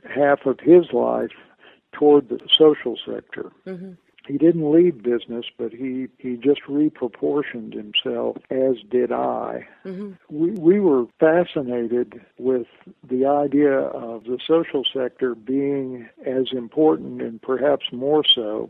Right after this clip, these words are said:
Speaker 1: in Peter's big dream, which was to produce a functioning society.
Speaker 2: Mm-hmm. I think a lot of our efforts here as we try to understand Peter Drucker's ideas and then eventually try to understand the man more, we get a lot out of talking to people like you who knew him and who worked with him in person. And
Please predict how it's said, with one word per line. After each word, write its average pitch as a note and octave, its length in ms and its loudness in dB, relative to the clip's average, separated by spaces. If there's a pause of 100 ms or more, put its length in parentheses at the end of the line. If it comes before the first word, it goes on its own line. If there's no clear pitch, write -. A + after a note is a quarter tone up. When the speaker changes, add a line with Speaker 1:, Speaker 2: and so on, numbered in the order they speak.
Speaker 1:
in A#2+ 460 -8 (200)
Peter's B2+ 420 0 (220)
big D#3 240 2
dream, B2 440 -6
which A2 180 -12 (140)
was B2+ 300 -4 (140)
to A#2 100 -10 (120)
produce C3 460 -2
a B2+ 100 -6
functioning B2+ 640 -6
society. A#2 760 -8 (160)
Speaker 2:
Mm-hmm. F3+ 320 -14 (100)
I G3+ 120 -6
think A3+ 200 -6
a G#3+ 80 -2
lot G3 220 0
of F3 220 -4
our F#3 200 0
efforts E3+ 340 -4
here E3+ 140 0
as D#3 100 -2
we E3 100 -8
try E3+ 200 -2
to D#3+ 80 -2
understand D#3 720 -4
Peter D#3+ 160 0
Drucker's D#3+ 320 -2
ideas D#3 500 2
and D3+ 140 -2
then D3 80 -4
eventually D3+ 400 -8
try D3+ 160 -6
to D3 80 -4
understand C#3+ 420 -6
the C#3+ 40 -6
man G#3 320 -2
more, D3+ 320 -6 (280)
we G3+ 100 -6
get A#3 120 4
a A#3+ 60 2
lot F#3 200 4
out F3 140 0
of D3 100 -8
talking E3+ 360 -6
to D3+ 60 -8
people D3+ 280 -8
like D3 180 -8
you D3+ 120 -8
who E3 120 -8
knew E3 200 -4
him D#3 260 -8
and C#3+ 80 -10
who D3+ 80 -8
worked D#3 240 -10
with D#3+ 160 -10
him C#3+ 260 -8
in D3 140 -6
person. D3+ 480 -4
And E3+ 440 -2